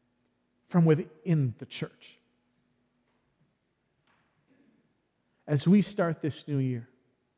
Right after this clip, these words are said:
may we understand clearly what it is you have for us, the blessing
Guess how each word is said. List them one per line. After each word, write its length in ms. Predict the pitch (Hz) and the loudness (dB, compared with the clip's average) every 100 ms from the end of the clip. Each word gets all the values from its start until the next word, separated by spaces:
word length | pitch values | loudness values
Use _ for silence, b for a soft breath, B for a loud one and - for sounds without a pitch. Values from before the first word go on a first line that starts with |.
| _ _ _ _ _ _ _ _ _ | _ _ _ _ _ _ _ _ _
may 520 | 139 151 190 214 226 175 | 0 2 2 2 0 -2
we 360 | 160 175 170 180 | 0 4 4 2
understand 800 | 180 175 170 160 - 170 151 143 - | -2 -2 0 -2 -4 -6 -4 -4 -6
clearly 580 | - 196 180 151 120 107 b b b b - | -6 -2 2 2 0 -4 b b b b -10
what 240 | 127 156 | -4 -2
it 100 | 151 | 0
is 220 | 143 131 | -2 -4
you 100 | 135 | -8
have 420 | 110 - 151 135 123 - | -8 -8 -8 -8 -10 -14
for 200 | 127 - | -16 -18
us, 240 | - - _ _ _ _ _ _ _ _ _ _ - | -20 -20 _ _ _ _ _ _ _ _ _ _ -4
the 100 | 143 | -2
blessing 640 | 127 160 170 - 139 113 | 0 2 0 -2 -10 -10